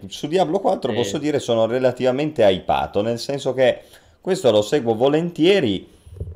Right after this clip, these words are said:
Speaker 1: e non vedo l'ora che esca per poterlo giocare, se è come penso che sarà.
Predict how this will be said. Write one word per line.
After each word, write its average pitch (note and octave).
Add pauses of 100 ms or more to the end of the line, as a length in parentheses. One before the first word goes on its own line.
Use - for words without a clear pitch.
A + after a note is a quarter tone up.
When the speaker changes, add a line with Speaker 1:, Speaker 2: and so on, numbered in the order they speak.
(420)
Speaker 1:
e B2+
non C#3
vedo C#3+
l'ora D#3
che G#2+
esca -
per F#2+
poterlo G2
giocare, D#2
se G2+
è F#2
come F2
penso F2
che D2
sarà. -